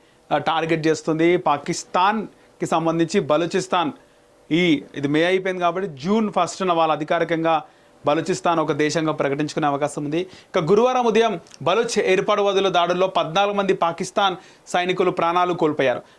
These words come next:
బలూచిస్తాన్ ప్రావిన్స్లలోని బొలాన్, కేచ్ ప్రాంతాల్లో జరిగిన రెండు వేర్వేరు దాడులకు బలోచ్ లిబరేషన్ ఆర్మీ బాధ్యత వహించినట్లు ప్రకటించింది. రెండు వారాల కిందట ఇలాంటి ఘటనే చోటు చేసుకుంది. పాక్ సైనిక,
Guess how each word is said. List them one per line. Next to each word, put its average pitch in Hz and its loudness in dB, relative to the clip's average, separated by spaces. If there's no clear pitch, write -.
బలూచిస్తాన్ 196 0
ప్రావిన్స్లలోని 202 0
బొలాన్, 175 0
కేచ్ 185 -6
ప్రాంతాల్లో 180 0
జరిగిన 165 -4
రెండు 165 -2
వేర్వేరు 170 -2
దాడులకు 160 0
బలోచ్ 180 0
లిబరేషన్ 180 0
ఆర్మీ 170 2
బాధ్యత 156 0
వహించినట్లు 156 -2
ప్రకటించింది. 127 -6
రెండు 196 2
వారాల 220 2
కిందట 214 0
ఇలాంటి 233 0
ఘటనే 208 0
చోటు 160 0
చేసుకుంది. 135 -4
పాక్ 202 0
సైనిక, 214 -2